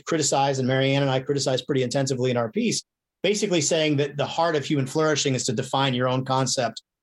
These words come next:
of the universe, to, to sort of blaze your own pathway forward. And any encumbrance of that, of that freedom is to be defended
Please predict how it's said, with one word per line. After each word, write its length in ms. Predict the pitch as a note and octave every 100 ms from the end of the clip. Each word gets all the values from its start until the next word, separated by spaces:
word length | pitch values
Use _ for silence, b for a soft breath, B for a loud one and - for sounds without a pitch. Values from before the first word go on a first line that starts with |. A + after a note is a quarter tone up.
| -
of 140 | B2
the 80 | A2+
universe, 540 | D3 F#3 D#3+ D#3 D3+ E3
to, 320 | C3+ C3 C3
to 220 | C3 A2+
sort 180 | B2 B2
of 80 | - _ _
blaze 340 | C3 D#3 E3+ C#3
your 180 | C#3+
own 220 | C#3+ C#3 C3+
pathway 440 | C#3+ C#3+ D3+ C3
forward. 640 | C3 F#3 F3+ E3 D#3 D3 - _ -
And 100 | C#3+
any 340 | G3+ G3 F#3+
encumbrance 640 | C#3 C3+ C4+ E4+ B3+ -
of 120 | D#3+ C3+
that, 300 | C#3+ C#3 - _ -
of 140 | B2
that 180 | C#3 C3
freedom 520 | - C#3 C3 B2+ B2 - _ _ -
is 180 | C#3+ -
to 100 | C3
be 360 | B2 A#2+ C3+ B2
defended 640 | B2+ - D3+ C#3 C3 B2